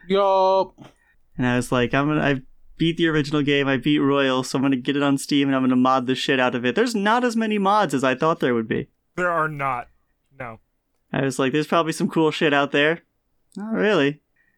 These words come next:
Speaker 2: There's some stuff, but I'm just, like, disappointed. I thought there would be
Speaker 3: There's
Speaker 2: way more.
Speaker 3: one or two things, and then there's, you know.
Speaker 2: Yeah. I, I've heard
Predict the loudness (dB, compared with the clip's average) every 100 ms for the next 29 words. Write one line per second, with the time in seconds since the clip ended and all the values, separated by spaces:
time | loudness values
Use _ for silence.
0 | _ -4 -2 0 -2 0 0 0 0 0
1 | 0 -2 0 -2 0 -4 -2 -2 0 0
2 | -4 -4 -2 0 0 0 0 0 2 0
3 | 0 0 -2 -6 _ _ _ _ -6 -4
4 | -2 -4 -6 -4 -2 -2 -2 -4 -6 -8
5 | -10 _ _ _ _ -6 -4 -2 -2 -4
6 | -4 -4 -6 -8 -12 -14 -20 _ _ _
7 | -6 -4 -4 -8 -12 -18 _ -20 -20 -20
8 | -2 2 2 0 -6 -20 -20 -20 -20 _
9 | _ -4 -2 0 -2 0 0 2 0 -8